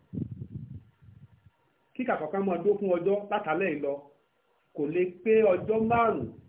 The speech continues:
tẹ́tí mọ́ gbé sí. Àbí kò lè kọjá within the next, in the next five days,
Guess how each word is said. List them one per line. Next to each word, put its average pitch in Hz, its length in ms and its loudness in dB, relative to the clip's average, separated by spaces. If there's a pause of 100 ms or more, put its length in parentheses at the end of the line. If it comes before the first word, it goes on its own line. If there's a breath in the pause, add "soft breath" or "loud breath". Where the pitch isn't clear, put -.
(100)
tẹ́tí 185 300 0
mọ́ 151 200 -2
gbé 151 220 2
sí. 160 220 -6 (1500)
Àbí 139 220 -8 (180)
kò 156 160 -6
lè 170 200 0
kọjá 202 460 2 (1800)
within 180 460 0 (140)
the 165 100 -8
next, 226 360 0 (340)
in - 180 -8
the 170 120 -2
next 233 340 2
five 208 300 2
days, 175 320 4